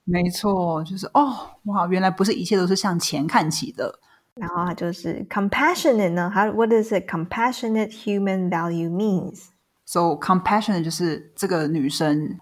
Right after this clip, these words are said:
Speaker 1: Kathleen，她是一个很有同理心的女生。OK，所以可能也是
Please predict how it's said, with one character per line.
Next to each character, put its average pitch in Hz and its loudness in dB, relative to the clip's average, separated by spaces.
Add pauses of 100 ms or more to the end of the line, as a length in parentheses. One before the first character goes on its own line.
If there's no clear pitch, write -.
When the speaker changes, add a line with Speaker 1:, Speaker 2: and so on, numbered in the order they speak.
(120)
Speaker 1:
Kathleen， 175 -4 (300)
她 - -6
是 180 -4
一 175 -4
个 160 -4
很 160 -4
有 170 -4
同 165 0
理 170 -2
心 131 -4
的 - -8 (260)
女 - -10
生。 - -8 (220)
OK， - -20
所 - -2
以 185 2 (200)
可 190 0
能 202 2
也 - -2
是 - 2